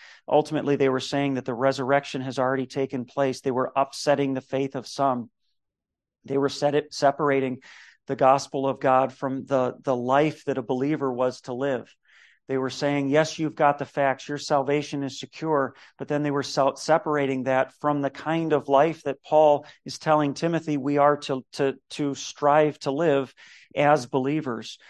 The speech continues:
And so they were destroying the faith of some. Uh, you know, First Corinthians fifteen is long, is one of the longest chapters in the New Testament. It's around sixty verses.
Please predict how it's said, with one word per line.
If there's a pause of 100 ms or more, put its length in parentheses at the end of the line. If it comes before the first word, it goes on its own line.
(160)
And
so
they
were
destroying
the
faith
of
some. (440)
Uh,
you
know,
First
Corinthians
fifteen
is
long,
is
one
of
the
longest
chapters
in
the
New
Testament.
It's
around
sixty
verses.